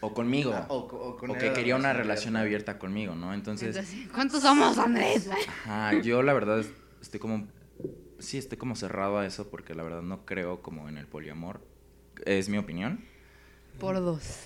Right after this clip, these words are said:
Speaker 3: O sea, no creo que, no, no es como que no crea, pero yo no soy capaz de tener una
Speaker 1: Sí, no, y
Speaker 3: relación
Speaker 1: mentalmente
Speaker 3: con
Speaker 1: creo que yo tampoco
Speaker 3: Ajá.
Speaker 1: lo sería. Entonces, me tiró como mi yenga y fue como de,
Speaker 3: <laughs>
Speaker 1: ah,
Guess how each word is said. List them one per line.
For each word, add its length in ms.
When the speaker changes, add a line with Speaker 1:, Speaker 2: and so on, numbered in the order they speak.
Speaker 3:
O 160
sea, 220
no 260
creo 240
que, 100
no, 840
no 100
es 80
como 180
que 80
no 140
crea, 240
pero 120
yo 140
no 100
soy 180
capaz 320
de 120
tener 220
una 20
Speaker 1:
Sí, 120
no, 40
y 60
Speaker 3:
relación 180
Speaker 1:
mentalmente 540
Speaker 3:
con 20
Speaker 1:
creo 140
que 80
yo 100
tampoco 640
Speaker 3:
Ajá. 100
Speaker 1:
lo 80
sería. 240
Entonces, 560
me 180
tiró 240
como 240
mi 160
yenga 340
y 40
fue 160
como 300
de, 100
Speaker 3:
<laughs> 60
Speaker 1:
ah, 320